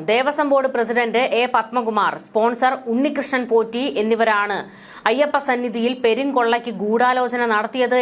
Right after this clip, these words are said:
എന്നാണ് കണ്ടെത്തൽ. ദേവസ്വം കമ്മീഷണറായിരുന്ന എൻ വാസുവായിരുന്നു ആസൂത്രകൻ. മുൻകൂട്ടി പറഞ്ഞിട്ടും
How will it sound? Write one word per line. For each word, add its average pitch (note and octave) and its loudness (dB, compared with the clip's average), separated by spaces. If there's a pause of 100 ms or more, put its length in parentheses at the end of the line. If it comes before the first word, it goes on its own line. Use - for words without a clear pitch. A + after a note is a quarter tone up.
എന്നാണ് A#3 0
കണ്ടെത്തൽ. A3 0 (680)
ദേവസ്വം C#4+ 2
കമ്മീഷണറായിരുന്ന C4+ 0 (180)
എൻ A#3 0 (120)
വാസുവായിരുന്നു A3+ 0 (220)
ആസൂത്രകൻ. F3 -4 (100)
മുൻകൂട്ടി C#4 2
പറഞ്ഞിട്ടും C#4 0